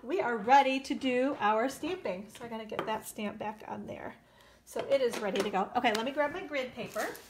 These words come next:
All right, is everybody dreaming about, um, leftovers? <laughs> I literally, like, I, I went and worked out this morning 'cause I knew I needed to do that, right?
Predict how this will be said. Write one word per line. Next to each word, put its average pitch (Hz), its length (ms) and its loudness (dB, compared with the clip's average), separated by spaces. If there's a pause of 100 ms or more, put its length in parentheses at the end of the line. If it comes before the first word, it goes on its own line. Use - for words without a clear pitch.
(1160)
All 214 80 2
right, 220 320 2 (420)
is 254 120 -2
everybody 359 420 2
dreaming 254 400 -2
about, 233 540 2
um, 196 480 -2 (340)
leftovers? 262 960 0 (380)
<laughs> - 560 -2
I 359 320 6 (300)
literally, 311 500 4
like, 240 180 2
I, 226 180 2 (280)
I 208 100 4
went 277 240 4
and 339 120 0
worked 330 240 2
out 269 180 6
this 262 180 -4
morning 220 240 0
'cause 226 120 0
I 196 80 2
knew 233 200 2
I 262 80 4
needed 247 320 -2
to 269 80 -4
do 220 220 -2
that, 190 340 2
right? 220 360 0